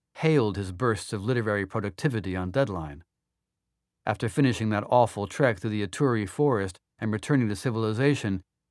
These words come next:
he quickly produced an international bestseller, In Darkest Africa. By working from six in the morning until eleven at night,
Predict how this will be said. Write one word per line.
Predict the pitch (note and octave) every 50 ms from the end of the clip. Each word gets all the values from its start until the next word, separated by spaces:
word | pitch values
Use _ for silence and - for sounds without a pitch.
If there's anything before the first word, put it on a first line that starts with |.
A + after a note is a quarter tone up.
| _ -
he | C#3 B2+
quickly | - - F#3 F3+ - - F3
produced | - - D3 C3+ C3 B2 - -
an | A2+ A2+ -
international | D3 D3+ C3+ D3+ C#3 B2+ B2 B2+ - - B2 B2 A#2+ A2
bestseller, | G2 A2 G#2+ F#2 - - G#2 F2+ D#2+ D#2 D2 C2+ - _ _ _ _ _ _ _ _ _ -
In | C3+ C3 A2+ G#2+
Darkest | A#2+ A2+ A2+ A2+ - A#2+ - -
Africa. | G#2 G2+ F#2 - - D#2+ - C2 B1+ - _ _ _ _ _ _ _ _ _ _ _ _ _ _ _ _ _ _ _ _ -
By | B2+ B2+
working | B2 B2 C#3 C#3 - - A2
from | G#2 - G#2+ G#2
six | - - F3+ D3 - - -
in | D3+
the | C#3+ C#3
morning | C#3 C3+ C3 A2+ G2+ F#2+ F#2+ F#2+ - _ -
until | - A2 A#2 A2+ A2+
eleven | A2 A2+ B2 A#2 G#2+ G#2+
at | G#2+ A2 G2+
night, | G#2+ B2+ C3 A#2 G2+ F#2+ -